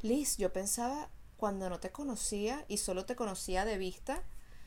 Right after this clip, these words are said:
pensaba que eras una perra,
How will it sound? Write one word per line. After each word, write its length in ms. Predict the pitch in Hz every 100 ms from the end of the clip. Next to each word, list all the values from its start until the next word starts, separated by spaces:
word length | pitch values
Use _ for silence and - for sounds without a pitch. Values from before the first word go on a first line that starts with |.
| - - - -
pensaba 540 | - 190 - 175 165 185
que 240 | 262 202
eras 500 | 165 202 240 - - - - - - - -
una 240 | 240 247 233
perra, 420 | 196 - 123